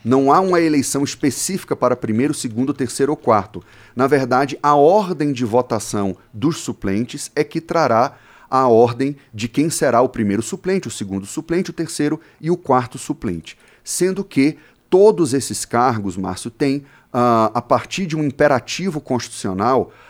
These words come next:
a necessidade de observância de uma, ah, proporcionalidade ou dos partidos políticos, eh, representados na Câmara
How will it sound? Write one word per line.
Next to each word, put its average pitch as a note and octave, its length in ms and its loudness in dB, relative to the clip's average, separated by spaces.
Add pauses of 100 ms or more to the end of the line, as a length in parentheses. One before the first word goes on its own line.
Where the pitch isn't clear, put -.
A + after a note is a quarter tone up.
(140)
a B2+ 100 0
necessidade C3+ 800 0
de B2+ 140 0
observância C#3 760 0 (240)
de A#2 240 -8
uma, C#3+ 360 0 (200)
ah, A#2+ 120 4
proporcionalidade D#3+ 1600 0 (200)
ou G3 200 6
dos B2+ 220 -4
partidos - 640 -4
políticos, D3 720 -6
eh, - 140 -6
representados G2+ 720 -2
na A#2 100 -4
Câmara D3 400 -2